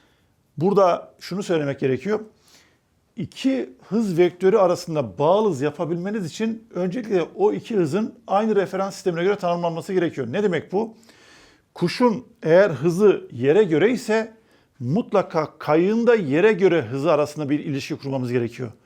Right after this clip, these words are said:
Dolayısıyla kayığın da yere göre hızını bulabilmek için sonuçta su batıya doğru, şey, doğuya doğru on, on metre bölü saniye. E, buradaki kayık otuz metre bölü saniyelik hızla batıya doğru gidiyor.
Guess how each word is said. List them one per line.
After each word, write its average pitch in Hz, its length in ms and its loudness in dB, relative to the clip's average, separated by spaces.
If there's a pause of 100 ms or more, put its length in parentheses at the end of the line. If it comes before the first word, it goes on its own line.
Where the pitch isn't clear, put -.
(320)
Dolayısıyla 156 500 0
kayığın 196 360 0
da 196 80 2
yere 170 220 0
göre 196 140 0
hızını 175 200 -4
bulabilmek 190 440 0
için 208 340 -6 (460)
sonuçta 190 680 0 (760)
su 196 440 0
batıya 165 400 2
doğru, 190 340 2
şey, 131 200 -4
doğuya 180 300 2
doğru 185 140 0
on, 208 360 0 (160)
on 196 200 2
metre 175 260 -4
bölü 196 120 -4
saniye. 190 560 2 (720)
E, 123 180 -6
buradaki 196 340 0
kayık 196 420 2
otuz 190 220 -8
metre 180 240 -6
bölü 175 120 -2
saniyelik 180 380 -4
hızla 175 460 0 (500)
batıya 143 360 4
doğru 165 160 6
gidiyor. 143 360 2